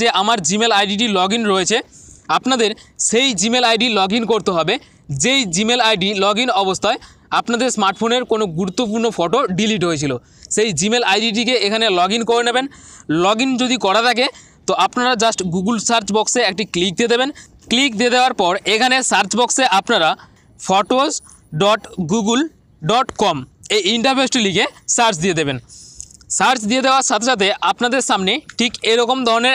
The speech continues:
একটি ইন্টারফেস ওপেন হয়ে যাবে। এখানে একেবারে ডান দিকের কোণে আপনারা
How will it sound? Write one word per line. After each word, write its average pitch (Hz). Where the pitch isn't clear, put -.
একটি 208
ইন্টারফেস 226
ওপেন 226
হয়ে 175
যাবে। 127
এখানে 233
একেবারে 254
ডান 208
দিকের 247
কোণে 190
আপনারা 214